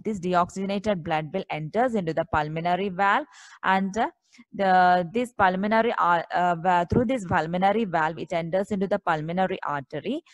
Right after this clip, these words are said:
and the blood enters into the lungs. So here the carbon dioxide will be releases and the level of oxygen will be increased in the blood, and this oxygenated blood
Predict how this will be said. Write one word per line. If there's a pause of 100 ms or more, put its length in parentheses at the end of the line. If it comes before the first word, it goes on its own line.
(200)
and
the
blood
enters
into
the
lungs. (300)
So
here
the
carbon
dioxide
will
be
releases
and
the
level
of
oxygen
will
be
increased
in
the
blood, (500)
and
this
oxygenated
blood